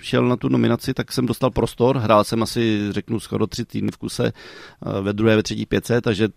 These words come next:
bylo to fajn, je-, v podstatě jedete jeden zápas za druhým, eh, občas tam je nějaký trénink, eh, samozřejmě se vrátíte z tripu, tak je odpočinek, trénink a jdete zase hrát.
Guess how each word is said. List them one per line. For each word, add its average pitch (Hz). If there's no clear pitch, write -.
bylo 107
to 107
fajn, 135
je-, 101
v 107
podstatě 104
jedete 95
jeden 101
zápas 101
za 101
druhým, 104
eh, 98
občas 98
tam 107
je 107
nějaký 104
trénink, 107
eh, 104
samozřejmě 98
se 107
vrátíte 104
z -
tripu, -
tak 95
je 104
odpočinek, 110
trénink 107
a 104
jdete 98
zase 101
hrát. 101